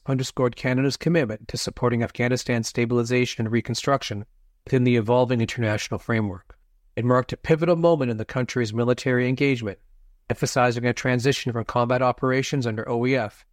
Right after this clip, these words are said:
to a broader, long-term commitment within the nato-led mission in Afghanistan. In the labyrinth corridors of geopolitical decisions and military strategies, Canada's journey in two thousand five marked a transformative chapter. The nation,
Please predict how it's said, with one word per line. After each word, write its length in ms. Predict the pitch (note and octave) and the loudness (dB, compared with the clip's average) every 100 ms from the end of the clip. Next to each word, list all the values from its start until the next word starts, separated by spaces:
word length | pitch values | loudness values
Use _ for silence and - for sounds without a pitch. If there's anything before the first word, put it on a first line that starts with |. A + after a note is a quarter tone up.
| _ _ | _ _
to 100 | - | -2
a 40 | A2+ | 2
broader, 460 | C3+ C#3 A2 G2+ | 4 4 4 -2
long-term 500 | A2+ A#2+ B2 - B2+ | 0 2 2 0 -2
commitment 460 | - C#3 D#3+ B2+ G#2+ | 0 0 0 -2 -4
within 240 | G#2 A2+ | -6 -6
the 60 | A2 | -2
nato-led 440 | A2+ A#2 A2+ A2+ | 0 0 0 0
mission 340 | A#2+ B2 G#2+ G2+ | 0 0 -2 -4
in 100 | G2+ | -4
Afghanistan. 640 | G2+ G#2+ G#2+ A2 - A#2 - _ _ _ _ | -4 -4 -4 -6 -10 -14 -16 _ _ _ _
In 60 | C3+ | 0
the 80 | B2+ | 4
labyrinth 480 | C#3 D#3+ F#3 F3 | 4 4 2 -2
corridors 640 | - E3 D#3+ C3 G#2+ G#2+ G#2+ | -2 2 4 4 0 -4 -8
of 80 | |
geopolitical 640 | G2+ B2+ A#2+ B2+ B2+ B2 B2+ | -2 0 0 0 0 0 0
decisions 520 | A#2 C#3 A#2+ A#2 G#2+ | 0 2 2 0 -2
and 120 | G#2+ | -2
military 420 | A2 A#2+ - A#2 | 0 -2 0 -2
strategies, 720 | A2 - A#2+ A#2 G#2+ G2+ - - _ _ _ - | -2 0 0 0 -4 -10 -14 -20 _ _ _ -2
Canada's 380 | D3+ D#3 D#3+ B2+ | 0 0 0 2
journey 380 | D3+ C#3+ C3 | 2 4 2
in 120 | A2+ G2+ | 0 -2
two 160 | C3 | -2
thousand 420 | A#2+ B2+ B2 - | 0 0 0 -4
five 380 | - C3 A#2 G2+ | -2 0 0 -2
marked 240 | A2+ A2+ - | -4 -6 -6
a 40 | |
transformative 800 | - A#2 - - C#3 B2 G#2+ G#2 | -6 -4 -4 -2 0 0 0 -4
chapter. 380 | - A2 - _ - _ | -4 -4 -6 _ -20 _
The 80 | C3+ | 0
nation, 400 | D3 D3 - G2+ | 2 2 -2 -8